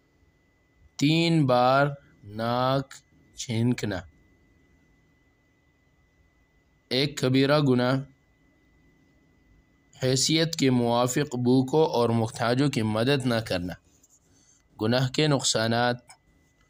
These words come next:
گناہ کرنے سے اکثر کاموں میں دشواری اور مشکل پیش آتی ہے۔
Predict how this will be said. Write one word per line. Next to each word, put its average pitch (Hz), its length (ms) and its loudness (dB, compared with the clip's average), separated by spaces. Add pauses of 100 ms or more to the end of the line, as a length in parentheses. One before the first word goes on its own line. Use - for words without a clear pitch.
(400)
گناہ 139 340 0
کرنے 151 300 2
سے 143 180 -2
اکثر 131 380 -2
کاموں 131 380 0
میں 151 160 2
دشواری 117 560 2
اور 127 120 2
مشکل 117 380 -2
پیش 98 340 -6
آتی 92 320 -6
ہے۔ 101 80 -6